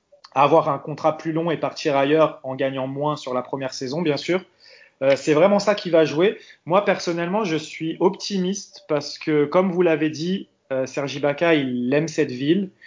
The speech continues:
Il a plusieurs, euh, business qu'il a démarré dans cette ville. J'ai encore vu dernièrement qu'il lance, euh, qu'il lance une ligne de vêtements avec la marque Nobis, qui est une marque canadienne.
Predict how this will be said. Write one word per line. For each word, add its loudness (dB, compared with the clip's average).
Il 2
a 6
plusieurs, 4
euh, 4
business 0
qu'il -6
a 0
démarré 0
dans -2
cette -8
ville. -2
J'ai 2
encore 4
vu 0
dernièrement 2
qu'il -6
lance, -4
euh, 2
qu'il -4
lance -2
une -4
ligne -2
de 6
vêtements 4
avec 2
la 0
marque -2
Nobis, 0
qui -4
est 4
une -2
marque 0
canadienne. 2